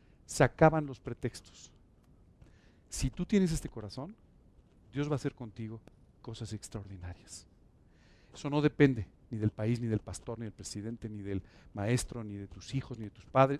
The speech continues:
No, no depende de nada. Solo depende de que Dios va a bendecir a aquel que se deja bendecir. Y va a guiar a aquel que se deja guiar.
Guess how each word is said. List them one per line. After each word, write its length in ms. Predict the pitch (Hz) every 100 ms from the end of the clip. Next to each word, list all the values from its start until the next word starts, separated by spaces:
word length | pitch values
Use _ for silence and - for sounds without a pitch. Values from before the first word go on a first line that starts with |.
| -
No, 100 | 139 143
no 120 | 139
depende 360 | 151 - 156 160
de 120 | 131
nada. 340 | 123 135 117 - - - - - - - - - - -
Solo 300 | - 139 139
depende 400 | 117 127 127 113
de 80 |
que 160 | - 110
Dios 220 | 117 131 135
va 100 | 139
a 40 |
bendecir 640 | 143 131 123 - 104 - - - - - - - -
a 60 | 113
aquel 220 | - 123
que 100 | -
se 140 | - 104
deja 240 | 110 110
bendecir. 400 | 98 95 92 - - - - - - _ - - - - - - - -
Y 80 | 123
va 100 | 131
a 40 |
guiar 360 | 131 120 113 147 - - - - -
a 60 |
aquel 180 | - 120
que 100 | 113
se 120 | 104
deja 200 | 101 87
guiar. 240 | 87 80